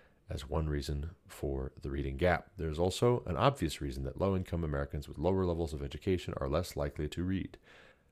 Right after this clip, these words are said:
literacy. While up-to-date estimates of how many Americans struggle with basic literacy are limited, the National Center for Education Statistics estimates that thirty-two million adults in the United States can't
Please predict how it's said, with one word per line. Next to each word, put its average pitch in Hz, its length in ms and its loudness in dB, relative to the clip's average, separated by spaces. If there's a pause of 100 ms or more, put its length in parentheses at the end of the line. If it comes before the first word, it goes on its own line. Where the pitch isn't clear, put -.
(140)
literacy. - 880 0 (1080)
While 80 180 4
up-to-date 76 540 -2 (120)
estimates 82 420 -2
of 71 180 -8
how 104 140 4
many 76 240 4
Americans 90 400 2
struggle 87 260 0
with 80 140 0
basic 76 320 -2
literacy 87 460 0
are 73 80 -2
limited, 143 360 6 (500)
the - 80 -4
National 110 360 4
Center 98 320 0
for - 180 -4
Education 82 500 -2
Statistics - 680 -6
estimates 80 440 -4
that - 100 -6
thirty-two 80 360 0
million 73 260 0
adults 67 320 -4
in 71 180 -4
the 67 80 -4
United 65 320 -4
States - 340 -8 (560)
can't 69 400 -6